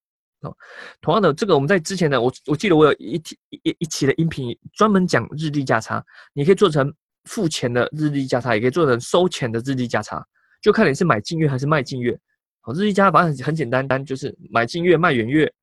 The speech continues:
或者卖近月买远月，好，你就可以组成这个，它这样价差。但这种价差，你可以是同个行权价，也可以是不同行权价，好，不同行权价也可以。好，但我们今天这音频主要就是，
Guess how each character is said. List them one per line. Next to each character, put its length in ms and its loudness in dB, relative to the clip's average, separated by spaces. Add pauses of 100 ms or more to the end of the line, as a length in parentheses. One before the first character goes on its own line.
(120)
或 80 0
者 100 2
卖 160 2
近 180 -4
月 160 4
买 180 2
远 140 4
月， 220 2 (180)
好， 120 -10
你 60 -6
就 100 0
可 60 4
以 20 2
组 180 -6
成 220 -4
这 100 -8
个， 180 -2 (200)
它 160 -8
这 80 -2
样 100 -2
价 140 -4
差。 200 -12 (460)
但 180 2
这 60 4
种 100 4
价 140 2
差， 160 2
你 100 0
可 60 4
以 60 6
是 40 0
同 200 0
个 60 4
行 140 -2
权 160 0
价， 140 4
也 60 2
可 80 0
以 20 2
是 80 -4
不 140 -2
同 200 -4
行 140 -8
权 160 -4
价， 160 0 (600)
好， 100 -20
不 140 -2
同 120 -2
行 160 -6
权 80 -4
价 140 -2
也 120 -2
可 220 -2
以。 160 -2 (220)
好， 80 -12
但 180 0 (140)
我 100 -6
们 160 -6 (440)
今 120 -4
天 140 2
这 80 0
音 100 0
频 160 -2
主 120 -2
要 40 2
就 120 -2
是， 200 -6